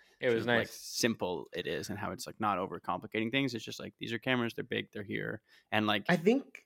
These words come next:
Speaker 2: you don't look at the bump, you kind of look at the whole phone then. I, I
Speaker 3: I
Speaker 2: don't know.
Speaker 3: think there's too many s-, circles. There's too many things going on for Samsung.
Speaker 2: Yeah,
Speaker 3: So I
Speaker 2: the
Speaker 3: think they're having the five sensors plus the, uh, L E D.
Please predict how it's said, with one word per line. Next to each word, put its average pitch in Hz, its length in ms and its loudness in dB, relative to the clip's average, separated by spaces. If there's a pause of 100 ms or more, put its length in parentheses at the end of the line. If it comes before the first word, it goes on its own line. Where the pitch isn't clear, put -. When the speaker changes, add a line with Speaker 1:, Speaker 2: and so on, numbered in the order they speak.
(160)
Speaker 2:
you 123 100 2
don't 127 120 4
look 127 120 4
at 113 60 -4
the 110 60 4
bump, 120 300 2
you 117 60 -12
kind - 140 -8
of 104 80 -4
look 104 100 -4
at - 60 -18
the 98 60 -10
whole 98 160 -10
phone 92 400 -6
then. 62 120 -10
I, 82 180 -2
I - 180 -6
Speaker 3:
I - 20 -2
Speaker 2:
don't 151 140 -2
know. - 120 -6
Speaker 3:
think 226 200 6
there's 240 160 4
too - 160 4
many 156 340 10
s-, - 220 -4 (1120)
circles. - 640 -6
There's 123 140 -10
too - 200 0
many 131 300 8
things 110 340 0
going 85 300 -2
on 52 240 -8
for 82 260 -4
Samsung. - 280 -2
Speaker 2:
Yeah, 107 300 6
Speaker 3:
So 98 60 -2
I - 40 -2
Speaker 2:
the 120 240 8
Speaker 3:
think 147 180 6
they're 135 300 8 (340)
having 139 300 8
the 123 80 8
five 147 600 10
sensors 151 800 4
plus 131 380 2
the, 123 640 4 (760)
uh, 117 360 4
L 120 240 6
E 123 100 6
D. 139 460 4